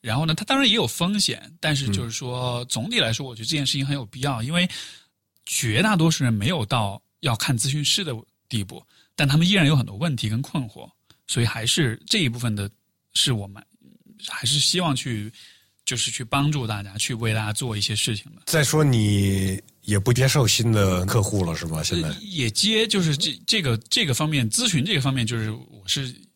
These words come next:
Speaker 1: 按时间安排来，就是也会有。
Speaker 2: OK。
Speaker 1: 但是，但是就是说，另外这一块儿公众教育的部分，它其实更多是一个有点偏公益的一个事情吧。
Speaker 2: 嗯，嗯，嗯。
Speaker 1: 但是只是说这一方面，它的社会价值还是很大的，所以我，所以这个方面是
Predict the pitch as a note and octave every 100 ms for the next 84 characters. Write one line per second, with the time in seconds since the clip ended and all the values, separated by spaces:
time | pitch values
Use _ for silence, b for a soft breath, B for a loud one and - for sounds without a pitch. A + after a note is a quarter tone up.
0 | - - C3+ A2 G#2 - A#2 C#3+ F3 E3
1 | A2 - - D#3+ A2+ G2+ G3+ F3 C3+ -
2 | - _ _ F#3 E3+ D3+ C#3 - F#3+ E3
3 | E3 G3+ G3 - B B B - G#3 G#3
4 | E3+ E3 C#3+ C#3 F#3+ G#3 G3 E3+ G3 C3+
5 | A2+ A#2 A#2 C#3+ E3 D#3+ G3+ D#3 E3 E3+
6 | C#3+ A2+ C#3 A2+ F#2+ - D3+ F#3+ G#3 G3
7 | B2+ G#2+ G#2+ G#2 - - - A2 G#2+ G2+
8 | F#2+ F#2 F#2 E3 B2+ - G2 C3 F3 G3+
9 | D#3+ D#3 E3 D#3 A2+ G#2 B B B B
10 | B B _ - - D#3+ C3+ A#2 - -
11 | - C4+ C#3+ A#2 B2+ G#2+ G#2+ B2 A#2+ G#2+
12 | A#2+ A#2+ B2+ _ - - B2 B2 G2+ -
13 | - - B2+ B2 G#3 E3+ A#2+ C3 A#2+ A2
14 | B2 G#2